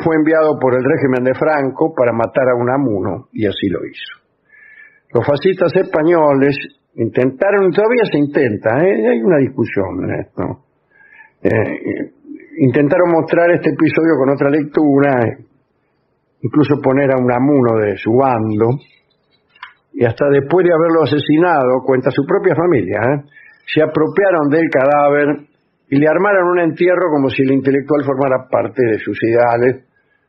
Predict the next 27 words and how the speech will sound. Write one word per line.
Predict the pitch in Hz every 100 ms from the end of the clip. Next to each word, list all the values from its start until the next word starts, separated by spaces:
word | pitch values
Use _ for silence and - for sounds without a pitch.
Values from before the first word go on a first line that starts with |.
| _ _ _ _
para | 202 233 -
tener | 143 147 151
de | 135
su | 120 123
lado | 127 131 120 101 92
a | - - - -
esta | 104 98
figura | - 107 123 104
del | 90
pensamiento, | 107 101 101 101 - - _ -
¿no? | 113 113
Pero, | - - _ _ _ _ _ _ _ _ _ -
eh, | 98 - - _ -
los | 131 123
manuscritos | 135 143 143 - 156 147 147 139
que | 131
se | 123
conservan | 113 127 120 123 120 123 117 - _ _ _ _ _ -
salieron | - 120 123 135 131 120 117
a |
la | 123 123
luz | 120 110 101 - _ _ _ -
y | 123
evidencian | 127 123 127 123 123
su | 104 107
postura | - 110 - 135 113
real | 110 110 113 113